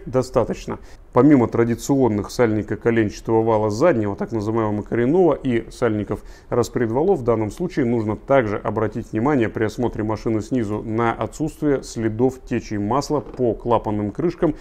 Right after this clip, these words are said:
и особенно по стыку головок блока цилиндров с самим блоком. Обилие масляных соплей снизу в данном случае может свидетельствовать о перегреве двигателя и, как следствие,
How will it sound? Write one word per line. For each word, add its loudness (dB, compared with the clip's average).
и -2
особенно 2
по -2
стыку -2
головок 4
блока 0
цилиндров 0
с -10
самим -2
блоком. 2
Обилие 4
масляных 0
соплей 0
снизу -2
в -6
данном 2
случае -2
может 0
свидетельствовать -2
о 0
перегреве 2
двигателя 0
и, -4
как -2
следствие, 0